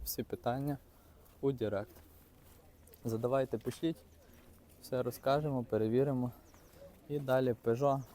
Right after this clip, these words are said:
Peugeot — це триста восьмий S W, тобто він такий довший, йде, вмістиміший.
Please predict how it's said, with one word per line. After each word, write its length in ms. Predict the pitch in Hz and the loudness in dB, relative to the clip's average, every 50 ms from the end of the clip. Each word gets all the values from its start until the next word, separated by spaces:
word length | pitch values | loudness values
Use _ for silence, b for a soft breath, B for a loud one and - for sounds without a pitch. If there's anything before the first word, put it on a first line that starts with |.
| - - | -6 -4
Peugeot — 280 | 113 113 131 135 127 - | 0 4 6 4 4 4
це 160 | - - 104 | 2 -2 -2
триста 460 | - - 120 123 120 - - - 107 | 0 0 0 0 0 -2 -2 -2 -2
восьмий 580 | 104 110 127 151 180 185 - - 185 180 185 160 - - - - - - - - - - - - - - - - - | -2 0 0 0 0 0 0 -2 -2 -2 -2 -4 -8 -16 -20 -20 -20 -20 -20 -20 -20 -20 -20 -20 -20 -18 -10 -2 0
S 220 | 123 120 113 - | 0 0 2 4
W, 480 | - 143 160 175 175 175 170 160 156 143 - | 4 4 4 4 2 2 0 0 0 -2 -4
тобто 240 | 135 - - - | -10 -10 -4 -2
він 140 | 135 139 139 | -2 0 -2
такий 240 | - - - 143 135 | -2 -4 -4 -4 -4
довший, 500 | 127 117 127 135 143 139 135 - - 143 | -2 2 2 2 2 2 0 -2 -4 -2
йде, 140 | 131 131 135 | 0 0 0
вмістиміший. 840 | 131 131 135 135 - - - 139 135 135 135 127 - - 135 123 | 0 0 0 0 0 0 -2 -2 0 0 -2 -4 -6 -6 -8 -8